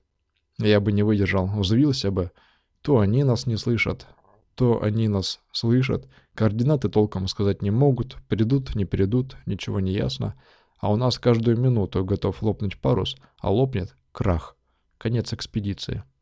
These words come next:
Идти больше не на чем, и тогда все наши двухмесячные старания к чертям.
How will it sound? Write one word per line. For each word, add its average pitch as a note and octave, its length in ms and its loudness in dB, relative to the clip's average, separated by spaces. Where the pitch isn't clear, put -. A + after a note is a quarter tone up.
Идти - 300 2
больше G#2+ 380 2
не A2+ 180 2
на G2+ 120 2
чем, E2+ 360 -2
и - 80 -4
тогда B2 380 2
все C3 220 2
наши C3 340 4
двухмесячные A2 960 0
старания G2+ 640 0
к - 120 -12
чертям. F2+ 680 -2